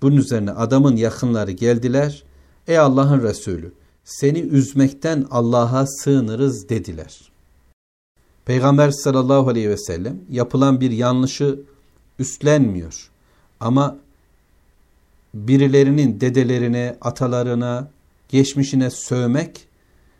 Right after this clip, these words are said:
bir kar getirmeyecek bir davranış. Bilakis onun hamasetini gıdıklayan, ondaki bu yönü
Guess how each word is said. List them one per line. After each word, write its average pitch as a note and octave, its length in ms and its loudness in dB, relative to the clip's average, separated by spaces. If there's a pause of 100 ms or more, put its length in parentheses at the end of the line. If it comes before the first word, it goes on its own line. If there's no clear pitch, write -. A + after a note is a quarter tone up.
(400)
bir B2+ 100 0
kar C#3 300 2
getirmeyecek B2+ 800 0
bir F#2 200 -6
davranış. F2+ 600 -10 (420)
Bilakis C3 440 0
onun C3 240 4
hamasetini A#2+ 880 -2 (960)
gıdıklayan, A#2+ 720 -2 (880)
ondaki B2 480 -2
bu C#3 100 2
yönü C3+ 420 2